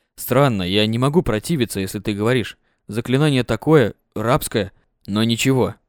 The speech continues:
Тогда я собираюсь заставить тебя всего этого захотеть, и чтобы ты забыла о своих издевательских приказах. Ты неисправим. Мариса прижалась к его груди щекой. Магия работает, но Крайден Сорг всегда остается собой.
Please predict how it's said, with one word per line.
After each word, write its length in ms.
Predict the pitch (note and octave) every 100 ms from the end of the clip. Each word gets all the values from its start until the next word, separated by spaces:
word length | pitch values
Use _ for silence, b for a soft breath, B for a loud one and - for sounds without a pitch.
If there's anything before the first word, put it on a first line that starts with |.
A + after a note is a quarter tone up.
| -
Тогда 260 | A2+ B2+
я 120 | F3+ E3+
собираюсь 360 | D#3+ E3 D3
заставить 460 | C#3+ C3+ E3 C#3+ A#2+
тебя 200 | C3+ B2+
всего 280 | - C3 C3+
этого 260 | B2+ B2+
захотеть, 580 | B2+ B2+ C3 - F#2 - b b b
и 100 | G#2
чтобы 260 | - A2 A2
ты 140 | A#2+
забыла 460 | A#2 A2+ E3 B2 G2
о 40 |
своих 360 | - B2+ F#3+ -
издевательских 760 | D3 C3 B2 C3 B2 - A#2+
приказах. 580 | - A2+ G#2 F#2 F2+ _ _ _ _ _ _ _ -
Ты 120 | D#3+
неисправим. 680 | D3+ D3 - D#3+ C3 G2 - _ _ _ -
Мариса 380 | F#2+ G#2+ G#2+
прижалась 440 | G2 G#2+ C#3+ E3+ C#3
к 80 | C3
его 200 | C3 B2+
груди 300 | B2 A#2+ B2
щекой. 440 | A2+ - G2 G2 _ _ _ _ _
Магия 340 | D#3+ E3 A2 G#2+
работает, 580 | A2 C3 B2 G2 - -
но 180 | A#2+ A#2+
Крайден 360 | C#3+ D3+ B2
Сорг 280 | A#2 E3+ E3
всегда 320 | - C3 E3+
остается 440 | D#3 - A2 G#2 G2+
собой. 400 | G#2+ G#2 G2+